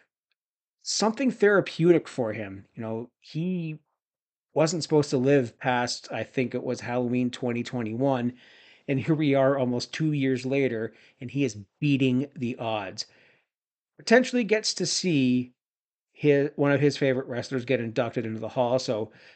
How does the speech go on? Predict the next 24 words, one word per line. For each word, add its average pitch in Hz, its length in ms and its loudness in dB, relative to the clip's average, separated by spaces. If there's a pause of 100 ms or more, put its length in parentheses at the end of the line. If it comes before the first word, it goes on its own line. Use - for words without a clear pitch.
(120)
big 175 200 4
shout 147 280 4
out 135 320 4
to, 127 400 0
uh, 120 200 -2 (460)
Muta 139 220 2
the 117 100 -4
Cat, 135 400 0
Reverend 127 360 0
Warlock, 120 580 0
Kev, 127 400 0 (520)
love 117 200 -4
you, 123 100 0
buddy. 120 340 -2 (1000)
Our 147 100 0
next 196 260 -2
inductee 196 800 -2
is 202 540 0
Stacy - 420 0
Keibler, 156 520 0 (500)
someone 160 440 2
who 147 140 2
started 135 460 2
out 135 320 4